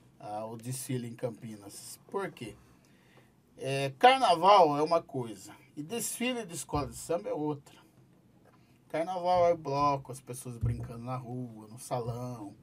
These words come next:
aquelas coisas todas. E desfile de escola de samba não é necessariamente a fazer no, na época do carnaval. É que no Brasil se acostumou a fazer, né?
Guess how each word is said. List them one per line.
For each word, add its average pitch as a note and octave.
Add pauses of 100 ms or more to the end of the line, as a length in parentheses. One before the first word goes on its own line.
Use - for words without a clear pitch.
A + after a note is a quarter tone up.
(360)
aquelas D3
coisas D#3
todas. - (600)
E G3
desfile B3
de G3
escola E3
de C#3
samba F#3
não B3+
é A#3
necessariamente E3
a F3
fazer D3
no, A3
na B3
época D#3
do B2+
carnaval. A2+ (460)
É D3
que A3
no A3+
Brasil E3+
se -
acostumou D#3
a A#2
fazer, G2+
né? B2